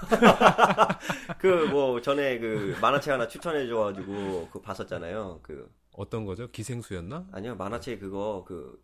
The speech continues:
Speaker 1: 그 몇 명, 몇 명
Speaker 2: 아,
Speaker 1: 애들,
Speaker 2: 세븐 시즈.
Speaker 1: 예, 세븐 시즈.
Speaker 2: 네네.
Speaker 1: 그것처럼 이제 몇, 이 몇백 년 후에 이제
Speaker 2: 네.
Speaker 1: 뭐 지구가 오염됐으니까 뭐
Speaker 2: 엄청난
Speaker 1: 몇백 년, 예.
Speaker 2: 바퀴벌레들과.
Speaker 1: 어, 어,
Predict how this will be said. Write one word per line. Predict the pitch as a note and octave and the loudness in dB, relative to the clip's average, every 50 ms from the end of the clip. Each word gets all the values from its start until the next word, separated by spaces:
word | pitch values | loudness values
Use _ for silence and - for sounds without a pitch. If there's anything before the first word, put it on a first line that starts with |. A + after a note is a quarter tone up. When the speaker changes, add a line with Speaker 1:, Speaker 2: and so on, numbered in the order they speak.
| _ | _
Speaker 1:
그 | _ - E2 D2 B1+ G#1 G1+ - - _ _ _ _ _ _ _ _ _ _ _ _ _ _ | _ -16 -14 -14 -14 -16 -20 -20 -20 _ _ _ _ _ _ _ _ _ _ _ _ _ _
몇 | G2 G2 G2 G2 | -10 -10 -8 -8
명, | A2 A#2+ A2+ F#2 - - | -6 -8 -8 -10 -10 -8
몇 | - A2+ B2 | -8 -6 -4
명 | C#3 C3 - | -2 -2 0
Speaker 2:
아, | G#2+ A2+ A#2 | 2 2 4
Speaker 1:
애들, | C3+ C#3 | 4 4
Speaker 2:
세븐 | G#3+ G#3+ G#3+ A3+ | 4 4 4 2
시즈. | - - D#3+ C3 - | 0 -2 -4 -2 0
Speaker 1:
예, | - D3 | 2 4
세븐 | C#3+ C#3 A2 F2+ F2+ | 4 4 4 2 0
시즈. | E2+ F2 C3 G2+ F#2+ | -2 -4 -6 -6 -4
Speaker 2:
네네. | F#2+ G2+ G2 A#2 A#2+ A#2+ G#2+ G2 F#2 | -4 -4 -2 0 0 0 0 0 0
Speaker 1:
그것처럼 | - - E2 - F#2 F2 F2+ F2+ F2 F2 | -2 -2 -2 -2 -4 -4 -4 -4 -6 -6
이제 | F2 E2+ E2+ - | -10 -12 -12 -8
몇, | - - - - _ _ _ _ _ - | -10 -10 -10 -12 _ _ _ _ _ -16
이 | - G#2 | -10 -4
몇백 | G2 A2 A2 - C3+ C3 | -2 -2 0 2 0 0
년 | C3 B2 A#2+ A#2 | 0 0 -4 -4
후에 | B2 B2+ A#2+ G#2+ G#2 G#2+ G2+ F#2+ F2 E2+ F2+ | -4 -2 -2 -2 -2 -2 -4 -4 -6 -8 -10
이제 | F2+ F2+ E2+ D2+ D2+ D#2+ | -10 -10 -10 -10 -10 -12
Speaker 2:
네. | D#2 | -14
Speaker 1:
뭐 | - - | -16 -12
지구가 | - - C3 B2+ B2+ C#3 C3 | -8 -4 -4 -2 2 2 2
오염됐으니까 | A2 A#2 B2 B2+ B2 A2+ G2+ - - G2 F2 - - F#2 F#2 F#2+ G2 | 4 4 4 2 2 0 -2 -4 -6 -10 -10 -8 -6 -4 -4 -4 -4
뭐 | G#2+ A2+ | -4 -4
Speaker 2:
엄청난 | B2 B2 G#2 D3+ C#3+ C#3+ | -4 -2 -2 0 0 0
Speaker 1:
몇백 | |
년, | C#3 C3 | 0 0
예. | - | 0
Speaker 2:
바퀴벌레들과. | - A#2 F#2+ C#3 B2+ B2+ B2+ A#2+ A#2+ G#2+ G#2+ A2+ G#2+ G#2 G2 A2 A2+ | -2 -4 -2 0 2 2 4 2 2 2 0 -2 -2 -2 0 2 2
Speaker 1:
어, | - - G3 F#3+ G3 F#3 - G3 F#3 | 4 4 4 6 6 6 6 4 0
어, | F3 | -2